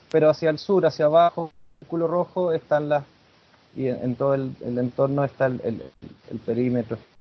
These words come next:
las salinas, o sea, hay una, es en fondo una esquina que permite observar el,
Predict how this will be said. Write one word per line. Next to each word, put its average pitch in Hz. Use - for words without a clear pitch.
las 110
salinas, 92
o 98
sea, 104
hay 110
una, 104
es 92
en 107
fondo 117
una 117
esquina 123
que 120
permite 113
observar 104
el, 101